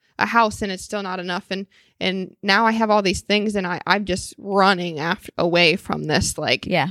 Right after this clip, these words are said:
Speaker 1: any type of old pain or any grief or any loss or anything that could upset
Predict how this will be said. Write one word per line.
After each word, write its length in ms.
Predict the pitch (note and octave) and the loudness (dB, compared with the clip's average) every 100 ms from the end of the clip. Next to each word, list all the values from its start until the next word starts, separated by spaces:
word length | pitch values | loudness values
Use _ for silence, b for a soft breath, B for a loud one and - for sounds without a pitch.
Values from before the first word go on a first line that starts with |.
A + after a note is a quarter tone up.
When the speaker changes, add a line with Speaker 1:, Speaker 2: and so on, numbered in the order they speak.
| - | 2
Speaker 1:
any 280 | G3+ G#3+ G3 | 4 4 2
type 280 | G#3+ F3+ E3+ | -2 -2 -2
of 160 | D#3+ | -2
old 260 | - E3 D#3+ | 0 0 -2
pain 300 | G#3 E3+ D#3 | -8 -6 -6
or 80 | B2 | -6
any 180 | D#3+ D#3+ | -6 -6
grief 340 | C#3+ C3 B2+ | 0 -2 -2
or 80 | D#3+ | -8
any 160 | D#3+ D3+ | -6 -4
loss 420 | D3+ C#3+ - - | -2 -2 -4 -10
or 100 | D3+ | -4
anything 420 | F3+ F#3+ F3 E3+ | -2 -2 -4 -4
that 180 | D3+ - | -4 -2
could 220 | E3 A2+ b b b _ F#3+ | -6 -6 b b b _ -2
upset 560 | F#3+ - - E3 - | 0 -2 0 -2 -2